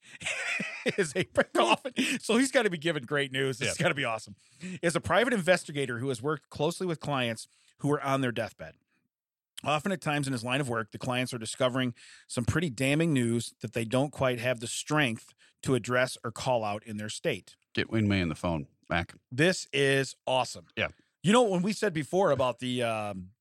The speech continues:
Speaker 1: what did we say? The, uh, comedy prognosticator, the stand-up prognosticator where you're giving the bad news.
Speaker 2: Right.
Speaker 1: This is kind of the
Speaker 2: Yeah.
Speaker 1: same thing.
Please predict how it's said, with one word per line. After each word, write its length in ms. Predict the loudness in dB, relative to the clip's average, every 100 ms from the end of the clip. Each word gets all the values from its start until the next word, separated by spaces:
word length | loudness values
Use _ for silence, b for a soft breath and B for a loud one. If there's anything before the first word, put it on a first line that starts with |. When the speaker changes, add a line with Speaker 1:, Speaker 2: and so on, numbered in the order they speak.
| -14 -4
Speaker 1:
what 120 | -2
did 40 |
we 60 | -2
say? 240 | 0 -2
The, 260 | -2 0 2
uh, 180 | 2 0
comedy 340 | 0 2 2 0
prognosticator, 760 | -2 -2 -2 -2 -6 -8 -6
the 80 | -6
stand-up 260 | -2 -2 0
prognosticator 540 | 0 0 -2 0 0
where 80 | 0
you're 80 | 0
giving 220 | 0 0
the 80 | 0
bad 300 | 0 2 2
news. 320 | 2 0 -2 -2
Speaker 2:
Right. 180 | -2 -2 -4 0
Speaker 1:
This 160 | 0
is 140 | 0 0
kind 240 | 2 2
of 60 | 2
the 60 |
Speaker 2:
Yeah. 40 | 2
Speaker 1:
same 160 | 0
thing. 280 | 0 -2